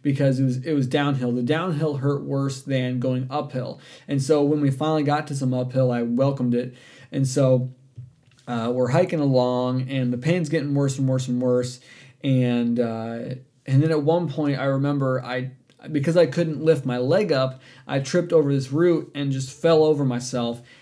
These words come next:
And that just sent, like, this pain up my body, and that was really miserable. Um, that, it just sucked. Like, I, I loved the trip. I loved all the people that was there. It was so much fun.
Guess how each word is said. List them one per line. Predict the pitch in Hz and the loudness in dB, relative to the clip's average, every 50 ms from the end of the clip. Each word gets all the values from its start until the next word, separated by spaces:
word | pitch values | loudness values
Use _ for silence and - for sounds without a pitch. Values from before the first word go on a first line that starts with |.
| _ _ _ | _ _ _
And | - 139 135 131 131 131 | -2 0 2 2 2 2
that | 151 156 165 160 | 2 2 2 2
just | 143 143 135 131 - - - | 0 0 -2 -2 -6 -8 -6
sent, | - 151 139 135 135 131 - | -2 0 2 2 0 -2 -4
like, | 143 139 131 123 123 123 123 - - _ _ _ - | -6 -4 -2 -2 -2 -4 -6 -12 -18 _ _ _ -6
this | 160 151 139 131 | -4 -4 -4 -4
pain | - - 139 156 160 156 151 | -6 -4 -2 -2 0 0 -2
up | 151 - 131 127 | -4 -6 -6 -6
my | 135 143 | -4 -4
body, | 139 135 135 131 127 135 139 139 135 135 135 131 - - - - - _ | -2 0 0 0 0 0 0 0 0 0 -2 -4 -6 -14 -20 -20 -14 _
and | - 135 131 127 123 123 120 120 120 120 120 127 127 - | -2 0 2 2 2 0 0 0 0 -2 -2 -4 -6 -6
that | 151 143 165 185 180 165 | -2 0 2 2 2 2
was | 180 160 135 143 | 2 2 2 2
really | 147 147 139 | 2 2 2
miserable. | 139 135 135 123 127 135 127 120 131 131 131 127 127 127 - - _ _ _ _ - | 2 2 2 0 2 0 2 2 4 4 4 4 2 -2 -6 -12 _ _ _ _ -14
Um, | - 120 92 82 104 85 69 - _ _ _ _ _ _ _ _ - | -14 -12 -12 -12 -14 -18 -20 -20 _ _ _ _ _ _ _ _ -12
that, | 165 147 160 175 180 - - - | -8 -2 0 0 -2 -2 -4 -8
it | - 170 170 165 | -2 -2 0 2
just | 175 160 139 - | 2 0 0 0
sucked. | - 185 151 135 135 - 160 | 0 0 0 0 -4 -6 -4
Like, | 147 139 135 131 | 0 0 2 2
I, | 131 131 135 135 127 131 | 2 0 0 -2 -2 -4
I | 139 143 143 143 | -2 -2 0 0
loved | 147 143 143 - 151 139 135 143 151 165 170 160 147 139 | 0 0 -2 -4 -4 0 2 4 4 4 4 2 0 -2
the | 131 127 | -2 -2
trip. | 123 - 165 165 160 156 143 - - - | -2 0 4 6 6 6 4 -2 -8 -6
I | 139 143 | -4 0
loved | 139 139 143 143 143 139 135 | 0 2 2 2 2 0 -2
all | - 147 151 | -4 -4 -4
the | 151 147 | -4 -4
people | 139 156 160 151 156 151 143 | -2 -2 -2 0 0 0 0
that | 139 139 123 | 0 0 -2
was | 139 139 123 117 | -2 -4 -2 2
there. | 131 135 135 135 135 135 135 131 | 4 4 6 6 6 4 4 0
It | 135 139 | -2 -2
was | 139 139 139 | -4 -4 -6
so | - - - - 170 175 190 | -8 -8 -2 0 2 2 2
much | 185 165 151 143 143 - | 0 -2 -4 -4 -6 -8
fun. | - 143 135 127 127 127 127 127 | -6 -2 -2 0 0 -2 -2 -4